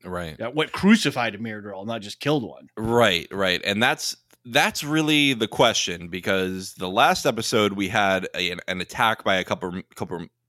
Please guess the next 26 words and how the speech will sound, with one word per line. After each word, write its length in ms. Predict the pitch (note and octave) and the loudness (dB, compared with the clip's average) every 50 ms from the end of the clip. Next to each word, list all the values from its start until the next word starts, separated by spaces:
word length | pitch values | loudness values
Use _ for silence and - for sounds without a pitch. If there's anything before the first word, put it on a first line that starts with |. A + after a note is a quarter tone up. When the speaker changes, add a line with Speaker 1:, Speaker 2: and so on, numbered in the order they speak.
| _ _ - | _ _ -4
Speaker 1:
couple 500 | - D3+ - - E3 D#3 D3+ C3+ - _ _ - | 0 0 4 6 6 6 4 2 -2 _ _ -2
Myrddraal 600 | A2+ A#2+ C3+ C3+ B2 G#2+ F#2+ E2 - - - - - - - - - - - | 2 4 4 4 4 2 -2 -4 -4 -6 -10 -14 -16 -20 -20 -20 -20 -4 0
that 180 | A2+ G#2+ G#2 - | 0 0 0 0
took 460 | - - A#2+ G#2+ F#2+ - - - _ _ _ _ _ _ _ _ _ _ _ _ _ - | 2 4 4 4 4 0 -6 -20 _ _ _ _ _ _ _ _ _ _ _ _ _ -8
two 260 | - - G3+ F3+ E3 | -4 0 4 6 6
Aes 200 | D#3 C#3+ C3 - | 6 6 4 2
Sedai 500 | D3 C3 B2+ B2 A#2+ A#2 A#2 A#2 A#2 - - - | 2 4 6 6 8 8 6 6 4 2 0 0
and 480 | A2 A#2 A#2 A#2 A#2+ A#2 A2+ G#2+ F#2+ - - | 2 2 4 4 2 0 -2 -4 -6 -12 -8
two 160 | - - A#2+ | -4 -2 0
warders 720 | G#2+ G2+ A2 A2 G2 F2+ E2+ D2 D2 D2 D2+ - - - - _ _ | 0 0 0 0 0 0 -2 -4 -6 -8 -10 -10 -12 -16 -18 _ _
to 80 | - G#2 | -8 -6
fend 280 | - - F2+ F2 E2+ D#2+ | -2 -2 -2 -2 -2 -4
off. 380 | C2+ A1 G1+ - - - - _ _ _ _ - | -4 -4 -6 -6 -10 -16 -20 _ _ _ _ -2
Speaker 2:
Yeah. 180 | C3 C3+ A#2+ | 2 4 4
Speaker 1:
And, 200 | B2+ B2+ B2 A2+ | 4 2 2 0
and 300 | - - A2+ A2+ A2+ G#2 | 0 2 2 2 4 4
a 400 | G#2 G2 F#2 F2+ F2+ F2+ F2 F2 - _ _ _ - | 4 4 4 2 0 -2 -4 -8 -12 _ _ _ -2
former, 520 | - G#2+ G2 F#2 F#2 F2 F2 E2+ B1 C2 - _ _ _ _ _ _ _ _ _ _ _ | 2 2 2 2 2 -2 -2 -4 -8 -12 -16 _ _ _ _ _ _ _ _ _ _ _
a 80 | - G2+ | -2 2
non-channeling 640 | A2+ B2+ C3+ C3+ B2+ B2 - - A#2 G#2 F#2+ F2 D#2 | 4 4 4 4 2 2 0 0 0 0 -2 -6 -6
Aes 200 | C#2 C#2+ - - | -8 -10 -10 -12
Sedai, 220 | E2+ D#2 D#2+ C2+ C2 | -12 -12 -10 -10 -10
I 60 | B1 | -10
guess. 260 | A1+ A#1 - - - - - - - - - - - | -10 -10 -12 -12 -16 -18 -20 -20 -20 -20 -20 -16 -10
Speaker 2:
Right. 100 | - A#2+ G2+ G2 G2 G2 G2 G2 | -2 0 4 4 6 6 6 6
Speaker 1:
Um, 180 | F#2+ F#2+ F#2+ | 4 2 -4